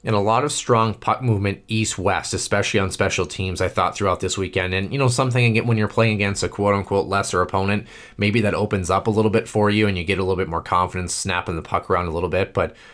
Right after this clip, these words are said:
yeah, another pretty play, Nick. Very similar to the goal we saw from the first night, except it did go across the crease. But, uh, um, I guess tell the listeners at home,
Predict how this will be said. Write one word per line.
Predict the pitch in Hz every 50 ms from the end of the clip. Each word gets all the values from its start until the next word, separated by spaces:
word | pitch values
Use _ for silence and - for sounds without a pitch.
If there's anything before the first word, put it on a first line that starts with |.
| - _ _
yeah, | - 98 107 113 85 - -
another | - 98 101 110 98 -
pretty | - - - 117 110 98
play, | - - 107 110 120
Nick. | 113 92 92 92 90 - - - - - - _ -
Very | 87 82 107 117 127 139 131
similar | 123 - 139 135 135 131 127 123 123
to | 123 - - 117 117 113 110 101 - - - _ _ _
the | - 101
goal | 87 107 107 117 123 123
we | 113 101 98 92
saw | - - 107 95 98 98
from | - - 98 95
the | 90 87
first | - - 104 113 117 117 -
night, | - 90 85
except | 90 85 - - 80 87
it | 85 76
did | 104 104 95 98
go | 104 98
across | 95 87 - - 95 90 87 82 -
the | -
crease. | 80 - - 110 110 98 87 -
But, | - 92 90 87 - -
uh, | 98 92 85 - - - - - - - - - _ -
um, | - 92 90 87 85 76 - - _
I | - 101
guess | 95 113 110 -
tell | - - 110 113 107
the | 92
listeners | 92 107 113 - - 104 95 90 92
at | 92 -
home, | - 104 110 123 113 87 80 -